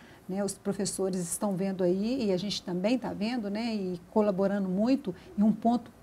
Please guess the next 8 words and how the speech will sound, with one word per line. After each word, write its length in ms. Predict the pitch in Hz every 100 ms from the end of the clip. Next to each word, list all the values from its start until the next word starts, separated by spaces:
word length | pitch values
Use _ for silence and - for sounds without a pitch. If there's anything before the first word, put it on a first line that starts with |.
| -
principal 600 | 294 294 - - 208 202
dentro 280 | 180 180 185
dessa 200 | 185 196
mudança 440 | 185 175 196 202
que 80 | 202
a 40 |
gente 140 | 190 190
observou 640 | 170 - 175 175 254